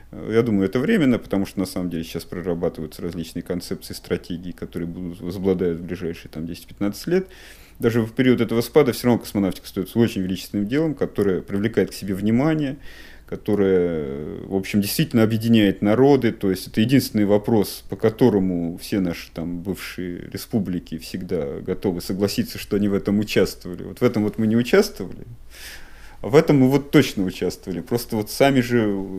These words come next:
это всё и создали, а вы на самом деле только пользуетесь плодами нашего труда. То есть, э, <laughs> это единственная сфера деятельности, в которой все готовы,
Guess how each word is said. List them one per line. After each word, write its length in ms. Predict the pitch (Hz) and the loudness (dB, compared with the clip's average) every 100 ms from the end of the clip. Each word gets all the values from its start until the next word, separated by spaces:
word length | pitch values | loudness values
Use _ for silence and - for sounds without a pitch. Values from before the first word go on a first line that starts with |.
| 95 | -6
это 240 | 110 - 113 | -4 -4 -6
всё 300 | - 117 110 | -4 -2 -2
и 100 | 107 | -2
создали, 640 | - 147 110 98 87 87 | 4 4 4 -4 -2 -2
а 100 | 98 | 2
вы 140 | 123 | 2
на 120 | 123 | 2
самом 320 | 104 117 113 117 | 2 2 4 4
деле 200 | 123 120 | 4 4
только 260 | 113 135 | 2 0
пользуетесь 500 | 135 147 120 110 120 | 2 2 2 0 -4
плодами 400 | - 117 107 101 | 0 2 2 0
нашего 400 | 101 92 - 101 | 0 -2 -2 -4
труда. 400 | - 104 95 87 - - - - - - | -2 -4 -2 -4 -6 -10 -12 -14 -14 -2
То 100 | 117 | 2
есть, 320 | 113 - - | 2 -2 -4
э, 480 | 110 107 107 123 117 | -2 0 4 4 4
<laughs> 80 | 127 | 0
это 160 | - | 6
единственная 640 | 156 139 175 123 - 117 107 | 6 6 2 2 -2 -2 0
сфера 300 | - 123 117 | 0 4 4
деятельности, 560 | 120 110 - 98 - | 4 0 0 -8 -6
в 80 | 101 | -4
которой 340 | 113 107 104 98 | -2 0 0 0
все 220 | - 117 | 0 0
готовы, 540 | 101 - - 95 92 | 0 -2 0 0 0